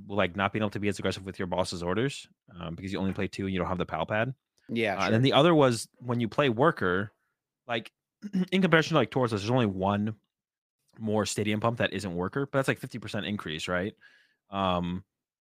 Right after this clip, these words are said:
Speaker 1: when you play worker, you can't play Iona or boss. And I felt, I definitely felt that quite a bit in the, uh, in that build. So, like, having more aggressive outs to stadiums that'll enable you to do other big plays like the boss or like the Iona definitely, I definitely felt like it was lacking in that build.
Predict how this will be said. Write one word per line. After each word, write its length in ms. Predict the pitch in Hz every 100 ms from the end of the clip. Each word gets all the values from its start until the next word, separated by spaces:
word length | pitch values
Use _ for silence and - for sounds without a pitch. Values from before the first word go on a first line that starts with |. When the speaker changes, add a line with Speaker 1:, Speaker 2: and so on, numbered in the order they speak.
| _ _
Speaker 1:
when 80 | 127
you 60 |
play 120 | 139 151
worker, 220 | 165 123
you 120 | 107
can't 140 | 135
play 140 | 131 117
Iona 280 | 107 110 98
or 140 | 90
boss. 520 | 87 82 58 - - -
And 80 | 113
I 60 |
felt, 220 | 113 135 -
I 80 | 110
definitely 240 | 123 113
felt 380 | - - 92 -
that 260 | 82 - - _
quite 220 | _ 107 90
a 60 |
bit 320 | 80 82 76 - _ 90
in 240 | 87 80
the, 280 | 82 78 80
uh, 300 | 76 71 67 - _ _ _ _
in 120 | 98 87
that 200 | 80 -
build. 260 | 82 73
So, 100 | -
like, 80 | 87
having 220 | 110 110 95
more 560 | 95 98 101 101 101 - _
aggressive 580 | 98 95 90 98 - 147
outs 260 | 139 147 -
to 60 | 156
stadiums 460 | - 156 160 160
that'll 340 | 117 95 92 -
enable 340 | 101 92 104 104
you 140 | 98
to 120 | 95 90
do 200 | 95 92
other 240 | 90 90
big 340 | 85 95 85 -
plays 380 | 92 95 104
like 160 | 92 90
the 60 | 95
boss 200 | 95 101
or 80 |
like 180 | 95 92
the 80 | 90
Iona 180 | 92 98
definitely, 360 | 101 - 107 -
I 80 | 104
definitely 220 | 113 104
felt 140 | 104
like 100 | 95
it 40 | 92
was 120 | 85
lacking 380 | 80 87 - 120
in 140 | 127
that 180 | 131 131
build. 320 | 143 151 156